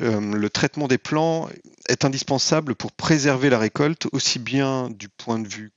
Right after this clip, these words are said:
quantité que qualité de présentation. Euh, ces maladies responsables de défauts d'aspect, voire de perte de rendement, sont au nombre de trois, hein, on, on les connaît, c'est le rhizoctone brun, la gale argentée et la darte rose.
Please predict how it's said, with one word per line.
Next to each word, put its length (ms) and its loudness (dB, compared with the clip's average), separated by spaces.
quantité 640 -2
que 80 0
qualité 400 2
de 40 -20
présentation. 560 -2
Euh, 300 0
ces 200 0
maladies 400 4
responsables 720 2
de 100 0
défauts 400 0
d'aspect, 500 2
voire 380 2
de 100 -2
perte 280 0
de 80 2
rendement, 420 0
sont 240 -2
au 80 2
nombre 300 2
de 80 0
trois, 320 2
hein, 220 6
on, 340 0
on 20 0
les 100 4
connaît, 300 2
c'est 260 2
le 140 2
rhizoctone 540 -2
brun, 320 0
la 140 2
gale 180 4
argentée 580 -2
et 60 -6
la 100 6
darte 220 -2
rose. 320 -14